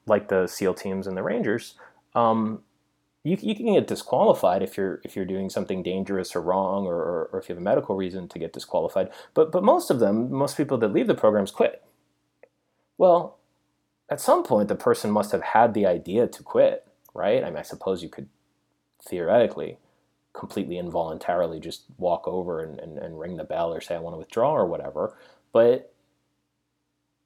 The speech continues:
I don't think so. I think you'd be like, "Man, maybe I can't do this. Maybe I should quit."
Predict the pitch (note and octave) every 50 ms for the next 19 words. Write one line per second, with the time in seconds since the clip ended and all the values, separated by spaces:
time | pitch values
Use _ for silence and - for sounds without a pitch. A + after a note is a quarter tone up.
0 | _ _ _ _ _ _ _ _ _ _ _ _ _ _ - - G#3+ C#4 D4 D4
1 | F4 D#4+ - - - F2+ F#2 - F#3 F3+ - C#3+ A#2+ - - - - - C#3 A#2
2 | A#2 A#2+ A#2+ B2+ B2+ B2+ - C3+ B2+ A#2 - C#3 D3 A2+ F#2 F2+ - G2 F#2+ G2+
3 | A#2 A#2 A2 - - G#2 G2+ - F#3+ - - - -